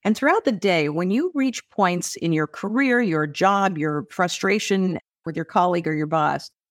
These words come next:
instead of thinking about how you're feeling about them, reflect back on yourself. How am I approaching this? How am I responding to this? How am I reacting to this? Because that reflection is the first step in enlightenment. And the second point then to follow that up is when you see that,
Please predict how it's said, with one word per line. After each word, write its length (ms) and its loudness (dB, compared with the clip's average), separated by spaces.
instead 420 0
of 160 -2
thinking 260 0
about 280 4
how 220 0
you're 160 0
feeling 320 -2
about 320 -2
them, 340 0
reflect 580 -2
back 280 -2
on 100 -2
yourself. 440 -4
How 200 2
am 100 2
I 120 2
approaching 560 -4
this? 280 -12
How 220 2
am 120 4
I 80 4
responding 600 -2
to 120 -8
this? 240 -8
How 180 2
am 120 4
I 80 4
reacting 580 0
to 80 -12
this? 240 -8
Because 240 0
that 220 2
reflection 520 0
is 140 -2
the 80 0
first 320 -2
step 440 0
in 140 -2
enlightenment. 640 -2
And 180 2
the 80 2
second 440 -2
point 300 0
then 140 0
to 60 0
follow 360 0
that 220 2
up 180 -2
is 280 -4
when 160 0
you 120 0
see 340 -2
that, 280 0